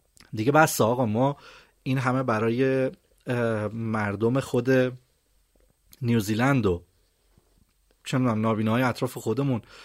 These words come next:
برنامه درست کردیم، حالا که اینترنت اومده، یعنی همون ایده پادکستیه، حالا که اینترنت اومده ما می‌تونیم برای کل دنیا برنامه تولید بکنیم، چرا برنامه‌مون رو روی اینترنت نریم؟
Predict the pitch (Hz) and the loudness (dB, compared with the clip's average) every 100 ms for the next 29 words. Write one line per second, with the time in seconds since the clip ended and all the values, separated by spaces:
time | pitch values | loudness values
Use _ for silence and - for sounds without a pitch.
0 | - _ 120 117 113 139 165 120 117 127 | -20 _ -2 0 2 4 4 2 0 0
1 | 117 113 120 - 113 156 - 175 131 - | 0 0 -6 -4 -4 -4 -4 -4 -2 -2
2 | 123 123 - - 120 117 120 160 143 127 | -2 -2 -6 -6 -2 -2 0 2 2 0
3 | 117 127 139 151 117 113 - 104 - 110 | -2 -4 -4 -4 -2 -4 -2 -6 -4 -6
4 | 98 - 104 95 90 - - - - _ | -6 -6 -8 -8 -12 -20 -20 -20 -20 _
5 | - 131 175 147 123 - 120 120 - 120 | 0 2 4 4 2 0 0 -2 -4 -2
6 | 123 117 135 180 151 135 143 190 - 185 | 0 2 2 4 4 2 0 -2 0 2
7 | 180 180 185 _ _ _ _ - 127 127 | 2 2 -2 _ _ _ _ -4 0 2
8 | 165 - 139 127 120 117 120 117 117 131 | 0 0 2 4 2 2 2 2 4 4
9 | 117 87 - _ _ _ - 107 104 104 | 4 2 -8 _ _ _ -4 0 0 0
10 | 101 101 - 98 92 95 98 92 107 92 | 0 -2 0 -2 0 -2 -4 -6 -4 -4
11 | 90 87 - 131 143 113 107 113 139 165 | -6 -4 0 4 4 2 0 -2 0 0
12 | 139 113 107 - 101 117 143 - 101 92 | 2 0 -2 -2 0 0 0 0 -2 -2
13 | 90 87 | -4 -8